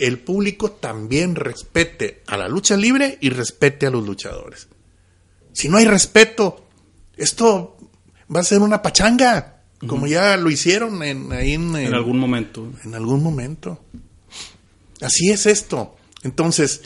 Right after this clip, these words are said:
Speaker 1: ¿qué ha ido pasando? Se la han ido queriendo acabar. Y no han podido. Mira, espérame, si me permites,
Speaker 2: Ujú,
Speaker 1: antes de que
Speaker 2: claro.
Speaker 1: me avientes la otra pregunta.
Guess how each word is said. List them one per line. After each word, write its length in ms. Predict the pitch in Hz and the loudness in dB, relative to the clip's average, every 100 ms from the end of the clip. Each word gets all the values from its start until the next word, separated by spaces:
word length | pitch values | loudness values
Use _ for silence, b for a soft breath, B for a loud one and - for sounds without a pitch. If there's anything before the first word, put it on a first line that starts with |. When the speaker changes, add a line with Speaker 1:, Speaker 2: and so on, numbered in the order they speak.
| _ - | _ 4
Speaker 1:
¿qué 100 | 202 | 6
ha 40 | |
ido 240 | 220 214 | 8 6
pasando? 560 | 214 180 220 240 247 - _ _ _ _ - | 4 0 -2 -2 -6 -10 _ _ _ _ -14
Se 140 | - | -6
la 100 | 117 | -4
han 120 | 127 | -4
ido 220 | 131 131 | -4 -4
queriendo 440 | - 104 104 107 107 | -6 -6 -4 -6 -8
acabar. 500 | - 82 - - - _ _ - - _ _ _ _ _ - | -10 -12 -12 -16 -20 _ _ -20 -20 _ _ _ _ _ -14
Y 140 | 98 | -12
no 280 | 98 92 90 | -10 -10 -8
han 140 | 90 85 | -8 -10
podido. 480 | - 80 78 - - _ _ _ _ _ _ _ _ - _ _ _ _ _ _ _ _ _ _ _ _ B B B - - - _ _ - - | -8 -8 -10 -14 -20 _ _ _ _ _ _ _ _ -20 _ _ _ _ _ _ _ _ _ _ _ _ B B B -20 -20 -20 _ _ -20 -2
Mira, 360 | 135 117 92 - | 0 2 -2 -8
espérame, 480 | 139 139 135 101 87 | -2 2 2 2 -2
si 120 | - | 2
me 120 | 127 123 | 4 4
permites, 380 | 123 139 139 139 | 6 6 8 8
Speaker 2:
Ujú, 60 | |
Speaker 1:
antes 120 | 165 | 10
de 60 | 185 | 10
que 60 | 123 | 10
Speaker 2:
claro. 140 | 131 | 10
Speaker 1:
me 60 | 139 | 10
avientes 200 | 135 135 | 8 6
la 100 | 131 | 6
otra 220 | 127 131 | 4 2
pregunta. 420 | - 98 90 - | 2 0 -2 -8